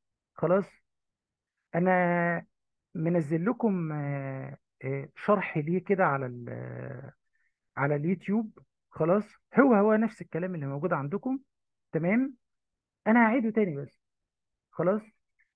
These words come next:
فانت لو يستحسن ان انت تسمع اللي هو اليوتيوب، وبعد كده تبقى تسمع اللي هو الميديكال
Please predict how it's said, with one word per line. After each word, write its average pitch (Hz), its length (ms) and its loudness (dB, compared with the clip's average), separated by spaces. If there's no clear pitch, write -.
فانت 208 200 2
لو 214 200 4
يستحسن - 480 -2
ان 208 120 2
انت 247 140 -2
تسمع 214 380 -4
اللي 180 120 -2
هو 233 80 4
اليوتيوب، 233 460 -2
وبعد 180 300 0
كده 208 220 -2
تبقى 196 260 -6
تسمع 185 360 -6
اللي 156 140 -2
هو 196 120 2
الميديكال 208 640 -2